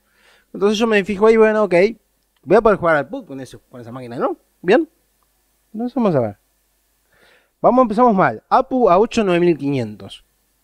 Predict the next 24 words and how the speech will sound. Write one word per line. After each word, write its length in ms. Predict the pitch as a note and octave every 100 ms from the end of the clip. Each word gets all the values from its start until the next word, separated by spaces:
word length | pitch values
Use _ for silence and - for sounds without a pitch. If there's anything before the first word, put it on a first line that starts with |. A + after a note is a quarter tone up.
| _ _ _
Empezamos 320 | - F#3 E3
mal, 340 | D#3 D3+ F#2+ _
muy 200 | D3 F3
mal 240 | D3+ C#3
de 80 | A2
hecho. 240 | G#2 G#2+ - _ _ _ _ _ _ _ _ _ _
P 100 | D#3
C 160 | B3
A 40 | A#3+
M 160 | G3
D 140 | G#3+ B3
nueve 160 | G3
mil 120 | F#3
quinientos, 380 | E3 E3+ G3+ B2
eso 140 | A2 G#2
ya 160 | A2+
lo 60 | B2
dice 180 | D#3 C3+
directamente, 420 | G#2 B2 F3+ A#2+
ya 120 | A#2
está. 220 | F3 E3+ - _ _ _ _ _ _ _ _ _ _ _ _ _ - _
El 280 | D#3 D#3+ D#3+
A 100 | F3+
ocho, 320 | A3 - F#3